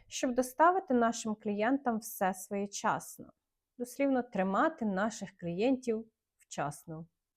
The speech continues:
I'm happy to help, but this may delay our current deliveries, my current deliveries. Should I prioritize this new stop or stick to the original schedule to keep our customers on time? Чому це працює в Канаді? Коли ти кажеш "I'm happy to help",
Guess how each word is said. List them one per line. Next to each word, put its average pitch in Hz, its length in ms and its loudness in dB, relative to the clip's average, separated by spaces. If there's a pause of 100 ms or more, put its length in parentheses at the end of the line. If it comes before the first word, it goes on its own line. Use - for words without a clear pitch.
(300)
I'm 233 280 0
happy 277 200 2
to - 200 -2
help, 214 260 6 (260)
but 190 180 -4
this 294 240 0
may 254 180 4
delay 208 460 0
our 180 220 0 (140)
current 190 280 0
deliveries, 147 640 -6
my 190 260 -4 (140)
current 165 260 0
deliveries. 104 680 -8 (340)
Should 359 220 -2
I 392 100 6 (140)
prioritize 214 680 2 (120)
this 190 220 -2
new 208 140 0
stop 180 460 -2 (580)
or 220 160 2
stick 247 380 -2
to 226 80 2
the 202 160 0
original 208 540 0 (100)
schedule 143 460 -6 (240)
to 226 60 -6
keep 277 300 -4
our 208 160 2 (160)
customers 180 760 -4
on 170 240 -6 (160)
time? 226 220 -2 (220)
Чому 311 240 2
це 370 140 -2
працює 262 380 2
в 254 80 -4
Канаді? 202 380 0
Коли 240 220 -2
ти 254 120 -6
кажеш 240 280 2
"I'm 214 280 -4
happy 226 140 2
to 196 320 -8
help", 240 260 4